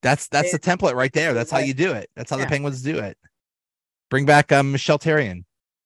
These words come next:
Speaker 1: Um, so yeah, the, the restricted ones are Drew O'Connor, Poehling, and Ty Smith. I would expect them all to, to come back, and because they're, they're, <laughs> they're, they're actually cheap and, and kids. So, um, but yeah,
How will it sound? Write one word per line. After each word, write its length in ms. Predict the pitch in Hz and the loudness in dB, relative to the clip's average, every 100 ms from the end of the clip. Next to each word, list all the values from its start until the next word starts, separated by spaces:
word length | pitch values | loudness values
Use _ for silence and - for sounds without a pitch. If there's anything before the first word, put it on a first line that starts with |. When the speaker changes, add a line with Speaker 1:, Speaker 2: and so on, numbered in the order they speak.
| _ _ _ _ _ _ - | _ _ _ _ _ _ -8
Speaker 1:
Um, 760 | 127 131 127 127 127 123 123 - - | -6 -4 -6 -6 -10 -12 -12 -16 -14
so 280 | - 147 139 | -2 2 2
yeah, 340 | 127 117 98 | 2 0 0
the, 220 | 95 110 | -2 -8
the 260 | 107 110 113 | -6 -8 -4
restricted 560 | 120 - 160 147 151 135 | -4 -2 0 0 -2 -2
ones 340 | 127 127 120 | -2 -2 0
are 100 | 117 | -2
Drew 240 | 110 113 | -2 -2
O'Connor, 760 | 110 113 110 110 104 101 101 101 - | -2 -2 -4 -2 -2 -2 -4 -8 -8
Poehling, 560 | 113 104 104 101 101 | -6 -4 -4 -6 -8
and 140 | 101 98 | -12 -10
Ty 180 | 95 | -8
Smith. 180 | 98 98 | -6 0
I 100 | 104 | 0
would 80 | 104 | 0
expect 400 | - - - 98 | -2 -8 -6 -4
them 160 | 98 92 | -2 -2
all 140 | 87 | -4
to, 120 | 90 | -8
to 140 | - 87 | -12 -8
come 160 | 92 | -4
back, 300 | 87 85 85 | 0 -2 -2
and 80 | 82 | -10
because 260 | 82 87 85 | -8 -8 -2
they're, 300 | 90 87 - | 0 -2 -2
they're, 280 | 95 104 113 - | -2 0 -2 -4
<laughs> 120 | - | -6
they're, 240 | - - 127 _ - | -4 0 -2 _ 0
they're 120 | 120 | 2
actually 360 | 120 - 117 95 | 4 4 2 2
cheap 340 | - 107 - | -2 -2 -2
and, 280 | 98 87 - | -6 -6 -8
and 180 | 92 87 | -10 -8
kids. 320 | - 92 85 | -4 -4 -4
So, 320 | - 90 85 - _ - _ - | -4 -4 -4 -8 _ -20 _ -8
um, 400 | 92 90 90 87 | -2 0 -2 -2
but 180 | 101 104 | -4 -2
yeah, 300 | 101 92 | -4 -4